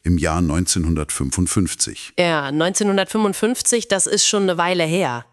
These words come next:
Speaker 1: Und unsere Mission heute ist es, diesen frontalen Zusammenprall zu ergründen. Also den Konflikt zwischen unserem berechnenden menschlichen Verstand auf der einen Seite und, ja, göttlicher Fügung auf der anderen.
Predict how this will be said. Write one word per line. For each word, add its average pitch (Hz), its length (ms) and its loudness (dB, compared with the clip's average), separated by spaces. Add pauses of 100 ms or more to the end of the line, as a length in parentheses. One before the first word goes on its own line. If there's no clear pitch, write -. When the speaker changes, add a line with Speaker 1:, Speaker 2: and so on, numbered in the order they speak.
Speaker 1:
Und 110 260 0 (200)
unsere 196 340 2
Mission 127 640 2
heute 101 300 2
ist - 260 0
es, 123 300 0 (260)
diesen 85 240 2
frontalen 127 720 0
Zusammenprall 92 840 0
zu - 220 0
ergründen. 78 760 -2 (400)
Also 87 240 0 (200)
den 87 120 2
Konflikt 143 560 0
zwischen 117 280 0
unserem 95 440 0
berechnenden 117 760 0
menschlichen 113 600 0
Verstand 104 560 0
auf - 120 -2
der - 140 -2
einen 98 320 2
Seite 135 480 -2 (420)
und, 104 280 0 (360)
ja, 92 300 0 (220)
göttlicher 110 480 0
Fügung 120 500 0
auf - 200 -2
der - 140 -2
anderen. 147 400 0